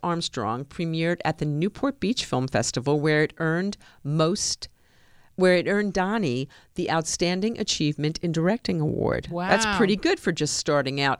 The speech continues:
Speaker 2: Yeah.
Speaker 1: Don also directed Harley's Hill,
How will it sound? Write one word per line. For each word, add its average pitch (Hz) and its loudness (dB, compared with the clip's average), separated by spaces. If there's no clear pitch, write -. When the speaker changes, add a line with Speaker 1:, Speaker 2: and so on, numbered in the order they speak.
Speaker 2:
Yeah. 190 -6
Speaker 1:
Don 214 4
also 220 2
directed 185 -2
Harley's 196 0
Hill, 123 -2